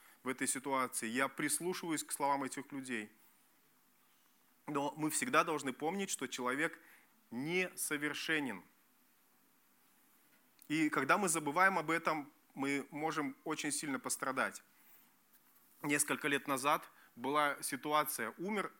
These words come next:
один из христианских лидеров. Он, он был такой ми-, мировым христианским лидером, он влиял на жизни многих людей. Он очень много служил, его служение принесло много благословения.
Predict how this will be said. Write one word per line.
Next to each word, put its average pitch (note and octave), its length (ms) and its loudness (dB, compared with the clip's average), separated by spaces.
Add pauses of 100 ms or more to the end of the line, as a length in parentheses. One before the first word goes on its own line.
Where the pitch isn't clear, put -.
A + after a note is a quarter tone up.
один C#3+ 380 0
из C#3 100 -2
христианских C#3 580 0
лидеров. A#2+ 400 -6 (540)
Он, C#3 240 0 (140)
он D#3 180 0
был C#3+ 240 2
такой C#3 260 -4
ми-, C#3+ 200 -4
мировым D#3 760 2 (300)
христианским C#3 640 0
лидером, A#2+ 380 -2
он B2 80 -2
влиял E3 320 2
на C#3+ 120 0
жизни C#3+ 280 -2
многих C#3+ 400 -2
людей. B2+ 360 -4 (1080)
Он D3+ 240 -4
очень F#3 300 2
много E3+ 280 0
служил, D#3 400 0
его C3+ 420 0
служение D3+ 540 0
принесло D3 380 -4
много D#3+ 320 0
благословения. C#3 800 0